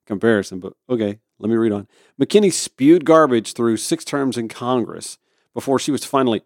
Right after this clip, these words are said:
primaried, not once, but twice. But again, only after six full terms in the House, winning heavily gerrymandered districts in the process." Did, did liberals ever control the redistricting process in the state of Georgia?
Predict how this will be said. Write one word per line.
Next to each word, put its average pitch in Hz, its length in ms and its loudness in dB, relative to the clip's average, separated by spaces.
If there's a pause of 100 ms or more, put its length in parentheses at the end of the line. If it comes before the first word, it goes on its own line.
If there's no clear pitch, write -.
primaried, 104 560 -2
not 117 180 0
once, 110 220 -2
but - 120 -12
twice. 139 460 0
But 143 100 -6
again, 160 380 2 (380)
only 143 200 2
after 127 180 -4
six 139 200 -2
full 123 180 0
terms 120 340 2
in 107 60 0
the 101 80 -2
House, 104 340 -4 (180)
winning 131 340 2
heavily 170 280 2
gerrymandered 127 720 0
districts 107 500 -4 (120)
in 120 140 0
the 117 80 -2
process." - 680 -4 (1300)
Did, 123 220 -4 (840)
did 135 220 0
liberals 285 440 -2
ever 311 180 -2
control 175 1000 -2 (340)
the 135 80 -6
redistricting 147 680 -2
process 143 480 -2
in 185 80 -2
the 160 80 0
state 156 200 -4
of 156 80 -2
Georgia? 165 320 -2